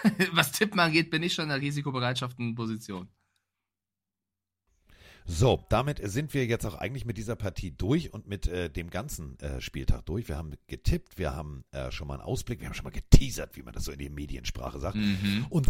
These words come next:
Speaker 2: damit, ähm, sind wir mit eins einundfünfzig mit unserem Adventskaffee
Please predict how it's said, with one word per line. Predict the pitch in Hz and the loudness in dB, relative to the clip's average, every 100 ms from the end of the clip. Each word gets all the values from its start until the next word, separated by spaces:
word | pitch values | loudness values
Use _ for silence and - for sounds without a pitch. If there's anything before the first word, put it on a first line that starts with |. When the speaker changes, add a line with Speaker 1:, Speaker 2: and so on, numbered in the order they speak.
| 104 | 8
Speaker 2:
damit, | 110 95 175 202 - | 8 6 4 4 4
ähm, | 156 156 165 160 143 - - - | 2 0 0 -4 -6 -14 -20 -10
sind | - 156 165 | -4 -2 -2
wir | 202 | -2
mit | 180 139 - | -2 -4 -4
eins | 135 175 - | -6 -4 -4
einundfünfzig | 127 175 190 175 185 170 - - 190 - | -4 -2 -2 -2 0 -2 -2 -2 0 0
mit | 156 | -4
unserem | 156 135 131 131 127 | -4 -2 -2 -2 -4
Adventskaffee | 117 101 110 170 214 - - 80 - 80 123 | -4 0 0 2 0 2 4 4 2 -4 -4